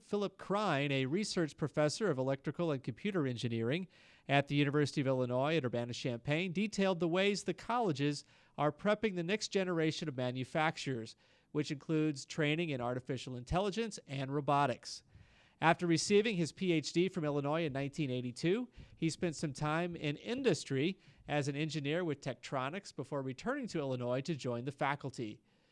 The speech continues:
The past chair of the I triple E Transportation Electrifi-, Electrification Community,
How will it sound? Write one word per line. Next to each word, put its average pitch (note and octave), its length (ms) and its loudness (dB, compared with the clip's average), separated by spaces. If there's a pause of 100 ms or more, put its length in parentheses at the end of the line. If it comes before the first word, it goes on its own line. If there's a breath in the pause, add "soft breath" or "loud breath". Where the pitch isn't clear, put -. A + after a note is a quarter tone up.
(480 soft breath)
The C3+ 80 -10
past F#3 300 2
chair G3+ 320 2
of G#3 120 2
the D3+ 160 2
I E3 200 0
triple E3+ 400 -4
E D#3+ 160 2
Transportation D#3+ 920 -4
Electrifi-, C#3 480 -4 (200)
Electrification D#3+ 1000 -4
Community, C3+ 580 -4